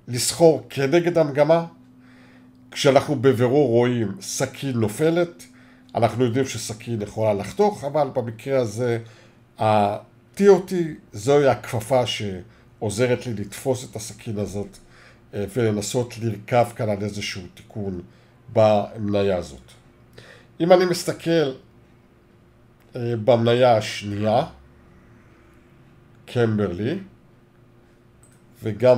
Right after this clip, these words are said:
פה נציג את מצב ה-, אה, פאוור שלה. אז אפשר לראות את אותו סיפור בדיוק במחזורי המסחר,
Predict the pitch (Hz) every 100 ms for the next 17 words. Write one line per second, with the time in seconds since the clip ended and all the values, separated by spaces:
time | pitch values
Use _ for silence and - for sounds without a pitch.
0 | 110 120 98 95 - - _ _ _ _
1 | _ - _ - 104 104 107 127 117 -
2 | 117 107 107 104 - 113 92 92 78 -
3 | _ _ - _ _ - 95 85 - 117
4 | 95 92 87 - 113 139 208 - - _
5 | _ _ _ _ _ _ _ _ _ _
6 | _ _ _ _ _ _ _ _ _ _
7 | - - - _ _ _ - - - _
8 | - _ _ _ _ _ _ _ _ _
9 | _ _ _ _ _ 131 117 165 151 143
10 | 147 147 - 147 120 123 - 165 160 -
11 | - - 151 135 113 139 117 135 131 -
12 | - - 117 110 95 110 117 98 95 -
13 | 156 151